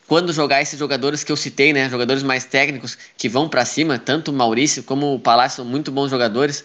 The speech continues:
ainda mais com o Tyson. E também, eh, tentar, né,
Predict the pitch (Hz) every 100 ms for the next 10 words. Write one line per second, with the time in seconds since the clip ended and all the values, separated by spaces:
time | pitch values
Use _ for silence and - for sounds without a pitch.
0 | - - - 113 113 113 139 - 139 117
1 | 120 139 160 151 - - - _ - 175
2 | 175 180 151 180 190 - _ - - 151
3 | 147 175 151 143 170 165 151